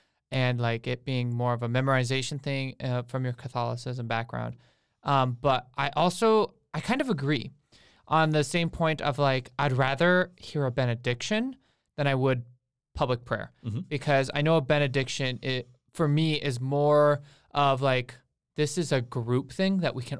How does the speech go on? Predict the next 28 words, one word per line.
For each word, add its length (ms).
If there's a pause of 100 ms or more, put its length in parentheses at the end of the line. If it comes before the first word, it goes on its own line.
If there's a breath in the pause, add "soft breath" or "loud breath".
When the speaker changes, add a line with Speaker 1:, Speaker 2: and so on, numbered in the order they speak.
Speaker 1:
all 320
aspire 540
to, 400 (340 soft breath)
and 200
we're 80
talking 440
to 120
God 280
in 120
a 60
very 260
collective 720
way. 400
Speaker 2:
Mm-hmm. 100 (360 loud breath)
Speaker 1:
So 520
I 320
kinda 240
do 200
resonate 520
on 240
that 280
as 200
well. 260
I'd 160
rather 220
hear 180
a 40
benediction 760